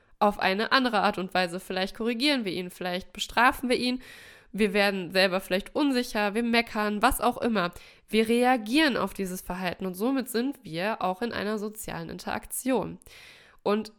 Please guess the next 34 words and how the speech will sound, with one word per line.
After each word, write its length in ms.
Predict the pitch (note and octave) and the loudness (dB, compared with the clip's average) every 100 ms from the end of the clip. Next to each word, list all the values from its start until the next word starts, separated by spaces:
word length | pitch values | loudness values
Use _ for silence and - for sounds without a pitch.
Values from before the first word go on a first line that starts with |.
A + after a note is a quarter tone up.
| _ - | _ 2
einfach 300 | A#3 B3 - | 2 0 -4
damit 440 | G#3 G#3 G#3+ - | -4 -2 -6 -4
du 200 | D4+ E4+ | 0 0
deinen 360 | B3 A#3+ A#3+ A#3 | 2 0 0 -2
Hund 400 | D4 C#4+ - - | 0 -2 -6 0
besser 420 | A#3 - A#3 A#3 | 0 2 -4 -6
verstehen 720 | - A3+ - - C#4 D4+ C4 | -6 -6 -4 0 2 2 -2
kannst, 600 | - - F3 E3+ F3 - - - - - - | -6 -12 -12 -10 -12 -14 -18 -20 -20 -10 2
ist 200 | C4+ - | 2 2
es 260 | G#3 G3+ | -6 -2
wichtig 680 | F#3+ A#3 - C#4+ D#4 F#4 - - - - | 0 0 -2 -2 -2 -4 -12 -20 -20 -14
zu 200 | - - | -4 2
lernen, 580 | A3+ A3 G#3+ A3 G#3+ G#3 - _ - | 4 6 6 6 2 -2 -6 _ -10
wie 260 | G3 A#3 | -2 -2
kommuniziert 1000 | A3+ B3 G#3 G#3 G3 - - G#3+ G#3+ G#3+ | 0 2 2 2 -2 -6 -2 2 4 4
dein 320 | A3 A3 A#3 A#3+ | 2 4 2 0
Hund, 360 | C4 D4+ F#4 - - - | 2 2 -2 -8 -20 -6
wie 240 | G#3 B3+ | 2 4
kannst 340 | C4 C4 A#3+ - | 4 2 0 0
du 60 | |
das 260 | G#3 G3+ G3+ | 2 2 0
lesen, 540 | F3+ F3 F#3+ G#3+ B3+ | -4 -2 -2 -2 -2
wie 100 | A#3+ | -2
kannst 320 | A#3 C#4 C4+ A#3 | -2 -2 -2 -4
du 40 | |
zum 180 | - G#3 | -6 -2
Beispiel 260 | G3+ - | -2 -2
auch 100 | F3 | -4
deine 220 | - F#3 F3+ | -2 -4 -2
Intuition 760 | G3 - F#3+ - - C#4+ F4+ F#4 | -6 -6 -6 -4 0 2 2 2
darüber 460 | G3+ G3 E3+ F3+ | 2 2 2 0
schulen, 560 | - - F3+ F3+ A3 F4 - - - - - - _ - | -2 -6 -4 0 0 -2 -8 -20 -20 -20 -20 -20 _ 4
aber 500 | C#4 E4+ A#3+ A3 - | 6 6 4 0 2
auch, 360 | G#3+ C4+ - | 4 2 0